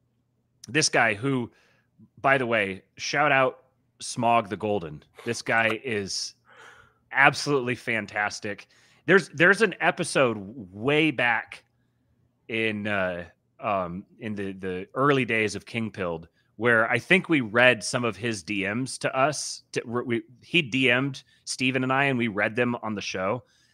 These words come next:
And it is some of the best content. It is so, so good. I love Smog. Smog is fantastic. So he said, <laughs> he said that, uh, by their core beliefs, Christianity and atheism, Islam, Buddhism, Hinduism, the cult of spiritualism,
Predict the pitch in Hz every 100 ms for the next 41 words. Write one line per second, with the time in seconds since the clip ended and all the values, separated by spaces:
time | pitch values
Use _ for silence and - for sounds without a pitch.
0 | _ _ - 117 107 98 90 90 _ 127
1 | 131 120 - 135 127 127 101 110 110 110
2 | - - 101 92 82 76 95 92 - 117
3 | 107 104 95 - 104 92 98 90 101 104
4 | 107 98 - 95 85 69 - - 101 107
5 | 98 - 90 85 80 - - _ _ _
6 | _ _ _ _ _ _ _ _ - 143
7 | 131 180 - 170 151 - - - - _
8 | _ - - - 523 587 466 - - -
9 | - - - - 151 139 160 170 139 131
10 | 131 123 101 95 87 _ _ _ _ -
11 | 123 165 175 160 147 135 131 - - 165
12 | - 131 131 127 131 127 120 113 135 127
13 | 123 120 117 117 117 113 113 113 110 107
14 | 110 110 110 107 107 101 113 110 95 107
15 | 104 107 104 101 104